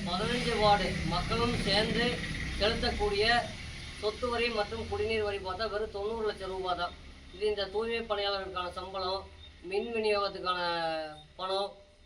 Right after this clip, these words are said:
குடிநீர் விநியோகத்துக்கான கட்டணம்னு இதுக்கே கொடுக்கறதுக்கு சரியா இருக்கும். மற்ற வளர்ச்சி பணிகளுக்கு ஒவ்வொரு தடவையும் தமிழ்நாடு அரசுடைய சிறப்பு நிதியை எதிர்பார்த்து காத்திருக்க வேண்டிய சூழல் இருக்கு.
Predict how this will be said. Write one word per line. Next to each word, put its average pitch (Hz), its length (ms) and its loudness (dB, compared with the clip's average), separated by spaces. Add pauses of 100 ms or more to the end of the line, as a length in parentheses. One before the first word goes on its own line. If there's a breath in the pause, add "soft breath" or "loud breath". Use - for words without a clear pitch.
குடிநீர் 220 400 0
விநியோகத்துக்கான 190 580 0
கட்டணம்னு 190 500 -2
இதுக்கே 202 400 -2
கொடுக்கறதுக்கு 190 300 -4
சரியா 175 320 -4
இருக்கும். 143 280 -8 (460)
மற்ற 233 360 -4
வளர்ச்சி 226 360 0
பணிகளுக்கு 208 720 -2
ஒவ்வொரு 196 380 -4
தடவையும் 190 400 -2
தமிழ்நாடு 208 400 0
அரசுடைய 190 720 -2 (260 loud breath)
சிறப்பு 240 380 -2
நிதியை 214 300 2
எதிர்பார்த்து 202 380 0
காத்திருக்க 190 380 -2
வேண்டிய 180 260 -4
சூழல் 190 300 -4
இருக்கு. - 280 -6